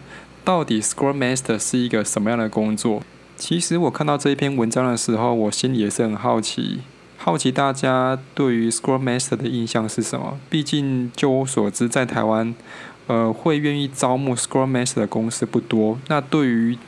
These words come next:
这个角色，大家可能都会有一些既定的刻板印象。所以今天我想以一个 Scrum Master 的身份，和各位聊聊到底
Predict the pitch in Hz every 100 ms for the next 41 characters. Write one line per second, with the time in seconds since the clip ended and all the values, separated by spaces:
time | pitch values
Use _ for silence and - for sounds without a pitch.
0 | - - 170 156 120 - 107 113 - 127
1 | 113 143 - - 165 151 147 151 120 104
2 | 110 135 131 135 107 107 113 127 123 117
3 | 131 123 117 104 - 127 117 110 113 117
4 | - - - - - - - 156 151 -
5 | 160 156 156 143 143 135 139 139 110 127
6 | 123 117 - 135 139 139 135 135 113 104
7 | 120 120 120 113 - - - - 156 135
8 | 143 135 117 117 110 110 - 143 127 -